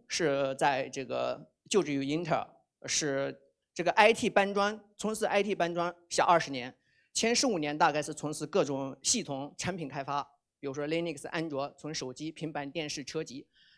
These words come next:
到最近五年呢，主要做这个云，就是变大了系统，从这个orchestration到运行师，加上就是各种，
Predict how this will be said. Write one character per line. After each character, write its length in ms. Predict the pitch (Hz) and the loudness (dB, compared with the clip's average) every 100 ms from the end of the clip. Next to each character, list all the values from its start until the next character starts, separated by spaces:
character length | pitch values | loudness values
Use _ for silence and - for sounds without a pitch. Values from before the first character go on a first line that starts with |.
| - | 0
到 240 | 208 190 | 2 2
最 180 | 226 247 | 0 -2
近 140 | 220 | 0
五 140 | 170 135 | -2 -4
年 160 | 147 | -6
呢， 120 | 151 | -6
主 140 | 143 139 | -6 -2
要 120 | 147 | -2
做 200 | 151 139 | 0 -4
这 120 | 135 | -2
个 240 | 127 131 - - | -4 -4 -6 -8
云， 220 | 139 160 - | -6 -6 -8
就 100 | 139 | -12
是 120 | 131 | -10
变 200 | 131 151 | -6 -4
大 200 | 139 151 | 2 2
了 80 | 135 | 2
系 160 | - 143 | -4 -6
统， 200 | 123 123 | -8 -14
从 260 | - 139 139 | -12 -10 -8
这 120 | 131 | -8
个 140 | 123 123 | -8 -4
orchestration 600 | 143 - 175 175 143 131 | -4 -4 -4 -4 -6 -4
到 300 | 147 135 - 135 | -4 -4 -8 -16
运 180 | - 196 | -8 -8
行 160 | 147 170 | -6 -6
师， 320 | - 180 185 _ 143 | -4 -6 -8 _ -12
加 160 | 139 143 | -4 -4
上 180 | 151 131 | -2 -6
就 100 | 143 | -6
是 140 | 135 | -10
各 180 | 127 156 | -6 -6
种， 320 | 139 131 127 | -4 -8 -12